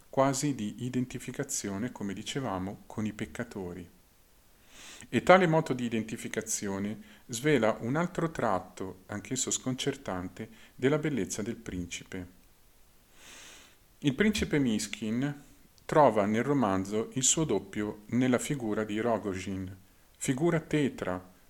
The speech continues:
portata da una passione divorante e distruttiva per Natasha Filipovna, e anch'egli epilettico.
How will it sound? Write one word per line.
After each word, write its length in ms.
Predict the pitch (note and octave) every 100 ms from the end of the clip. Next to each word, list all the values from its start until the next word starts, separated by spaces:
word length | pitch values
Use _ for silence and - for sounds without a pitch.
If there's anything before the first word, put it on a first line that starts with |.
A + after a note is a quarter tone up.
| -
portata 480 | A2+ - D3+ D#3 C3+
da 120 | B2
una 140 | A2+
passione 440 | A2+ A2+ - D3+ A2
divorante 640 | A2 A#2 C#3 D#3 D#3 D3
e 60 | A#2+
distruttiva 720 | A2 - B2 A#2+ - D3+ D3+
per 180 | - A2
Natasha 480 | A#2+ - G2+ - A#2+
Filipovna, 800 | - C3 - G2 F#2 F2+ F2+ F2+ - - - - -
e 120 | B2
anch'egli 640 | C#3+ C#3+ - F2 F2 F2+ - -
epilettico. 920 | G#2+ - B2 G2 - - G2 - F#2+